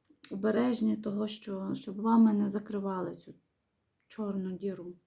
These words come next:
пустоту, знаєте. Бо пластир зазвичай потім викидають, ви знаєте. Рана загоюється, і вже цей пластир не потрібний, шукають щось нове.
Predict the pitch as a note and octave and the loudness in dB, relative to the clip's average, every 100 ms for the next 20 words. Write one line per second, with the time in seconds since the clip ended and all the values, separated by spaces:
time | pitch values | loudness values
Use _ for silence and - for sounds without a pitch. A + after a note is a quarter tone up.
0 | _ _ _ _ _ _ _ _ - - | _ _ _ _ _ _ _ _ -20 -18
1 | - G#3 G#3+ G#3 F#3+ F#3+ C3+ C3 C3+ - | -10 -10 -4 -2 -2 -2 0 -2 -4 -8
2 | - _ _ _ _ _ - G3 G3+ G3+ | -10 _ _ _ _ _ -8 -4 -2 -2
3 | G3+ G3+ _ B3 C4 C4+ C4+ A#3 A#3+ A3+ | -2 -6 _ -4 -4 0 2 4 4 2
4 | A3+ A3+ A#3 A3+ G#3+ G#3+ G#3 G3 G3+ E3 | 0 2 0 2 -2 -2 -4 -4 -10 -12
5 | F3 E3+ E3+ - - _ _ _ - F#3 | -12 -14 -16 -18 -20 _ _ _ -16 -12
6 | F3+ - - - _ _ _ _ _ _ | -10 -10 -10 -16 _ _ _ _ _ _
7 | _ _ _ _ _ - G#3 G#3 G3+ G3+ | _ _ _ _ _ -8 -2 -2 -2 -4
8 | F#3+ B3 C#4+ C4 A#3 A3 - G#3 G3+ - | -2 2 6 6 6 0 -2 -2 -2 -4
9 | F#3+ F#3+ G3+ G3+ G3 - G3+ G3+ G3+ G3 | -10 -6 -6 -6 -10 -8 -6 -6 -6 -4
10 | F#3+ - G3+ - F3 E3+ D#3+ F3+ - F#3+ | -6 -8 -12 -10 -8 -6 -6 -8 -16 -12
11 | F#3+ F#3+ G3 G3 G3 G3+ F3+ F3+ | -10 -10 -10 -4 -2 -2 -4 -10